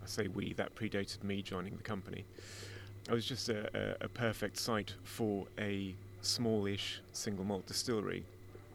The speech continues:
Plus the location, um, you know, it's a spectacularly beautiful island. People are, are, are gonna be drawn to the place,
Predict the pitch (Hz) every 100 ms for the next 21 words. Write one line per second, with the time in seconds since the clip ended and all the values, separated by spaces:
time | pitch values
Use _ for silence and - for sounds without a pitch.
0 | - - 117 - 107 104 120 110 - 107
1 | 95 - 101 92 92 92 90 95 95 -
2 | - 104 - 113 98 101 131 104 101 -
3 | 104 95 101 - 101 95 - - - -
4 | - - - 107 - 98 95 - 104 -
5 | 107 113 104 104 101 120 113 - 98 -
6 | 113 107 - -